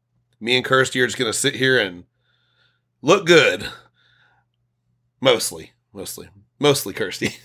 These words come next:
<laughs> So, I wanna introduce everybody.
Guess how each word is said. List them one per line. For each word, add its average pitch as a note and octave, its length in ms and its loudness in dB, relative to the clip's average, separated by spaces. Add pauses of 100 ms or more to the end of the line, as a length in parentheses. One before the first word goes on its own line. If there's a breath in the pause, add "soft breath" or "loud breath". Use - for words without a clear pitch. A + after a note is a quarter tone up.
<laughs> - 1000 -4
So, D3+ 420 4 (680)
I B2+ 60 -4
wanna G3+ 200 2
introduce D#3 500 0
everybody. C#3 560 0